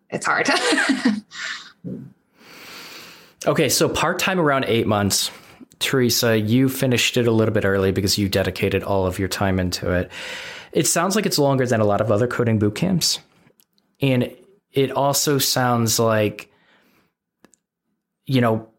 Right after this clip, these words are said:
Speaker 2: people are coming out of it without feeling like, feeling like it was too much information, feeling like it was too much to retain. And that's the feeling that I'm getting from your descriptions. So we had talked about, like, maybe Vue,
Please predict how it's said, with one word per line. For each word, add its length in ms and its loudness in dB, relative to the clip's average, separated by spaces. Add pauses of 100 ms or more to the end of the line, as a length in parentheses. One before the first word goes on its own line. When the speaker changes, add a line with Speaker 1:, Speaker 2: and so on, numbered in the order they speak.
Speaker 2:
people 340 0
are 140 4
coming 400 2
out 160 2
of 100 0
it 440 0 (840)
without 720 0
feeling 420 0 (460)
like, 260 0
feeling 520 2
like 180 2
it 40 0
was 120 0
too 100 0
much 220 2
information, 580 -2 (160)
feeling 300 0
like 160 0
it 40 2
was 120 0
too 120 0
much 220 0
to 80 -6
retain. 460 -6 (260)
And 80 0
that's 200 0
the 100 -2
feeling 460 2
that 100 4
I'm 180 2
getting 320 2
from 440 0 (440)
your 100 0
descriptions. 840 -2 (260)
So 460 0 (320)
we 100 4
had 120 2
talked 300 0
about, 320 0
like, 300 -2
maybe 300 4
Vue, 520 2